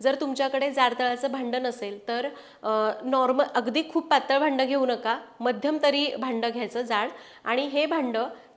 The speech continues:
तव्यावर ठेवून दम देऊ शकता, म्हणजे तवा गरम करायचा, सपाट तवा. अ,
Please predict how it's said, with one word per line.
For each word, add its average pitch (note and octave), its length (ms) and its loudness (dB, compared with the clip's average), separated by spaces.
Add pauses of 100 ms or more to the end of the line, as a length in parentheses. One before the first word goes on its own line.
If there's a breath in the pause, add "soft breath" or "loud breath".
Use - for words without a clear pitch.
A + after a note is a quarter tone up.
तव्यावर D4+ 340 4
ठेवून E4 280 0
दम C4 200 4
देऊ A#3 160 2
शकता, G#3+ 320 -6
म्हणजे A#3+ 320 -2
तवा C4 200 2
गरम C4 240 2
करायचा, B3 380 -2
सपाट B3 340 -2 (100)
तवा. A3 220 -2 (420 loud breath)
अ, A3 240 0